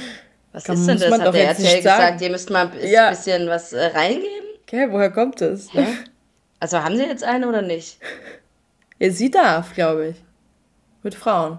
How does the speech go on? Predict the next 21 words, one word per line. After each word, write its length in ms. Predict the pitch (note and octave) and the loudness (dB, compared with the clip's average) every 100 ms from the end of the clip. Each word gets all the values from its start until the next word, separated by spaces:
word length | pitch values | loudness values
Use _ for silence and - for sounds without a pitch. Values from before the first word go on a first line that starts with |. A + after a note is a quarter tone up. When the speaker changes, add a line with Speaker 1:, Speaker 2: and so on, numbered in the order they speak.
| - | -10
Speaker 1:
Ja, 120 | F3+ | -4
aber 180 | G3 G3+ | -2 -2
wa-, 160 | G3 - _ _ _ _ | -2 -8 _ _ _ _
aber 240 | F3+ F#3 E3+ | -4 -2 0
war 160 | F3+ | 0
das 180 | A#3 A#3 | -2 -4
nicht 240 | A#3+ A#3 - | -6 -6 -4
bei, 460 | G3+ G3 F#3 F3 F3 | -2 0 -2 -4 -2
ähm, 680 | F3 F3 E3+ E3 E3+ E3 _ _ _ _ _ _ - | -4 -4 -6 -10 -12 -16 _ _ _ _ _ _ -14
Dschungelcamp 560 | - A#3+ C4+ C4+ B3 - | -6 -4 -4 -4 -6 -6
auch 160 | - | -8
schon 160 | - D#4 | -8 -10
mal 120 | C4 | -10
Thema? 440 | - C4+ A#3 C3+ - - _ _ _ _ _ | -10 -8 -6 -6 -8 -18 _ _ _ _ _
Diese 240 | A3 A3+ G3 | -8 -6 -6
offene 260 | A3+ C#4 | -8 -8
Beziehung? 560 | A3+ A3 - A#3+ B3 E4+ - _ _ E3+ | -8 -10 -10 -6 -6 -8 -14 _ _ -14
Speaker 2:
Weiß 260 | F3 - - | -14 -14 -16
ich 80 | |
nicht, 220 | F3 E3+ F3 | -14 -14 -14
nee. 280 | E3 F3 | -14 -14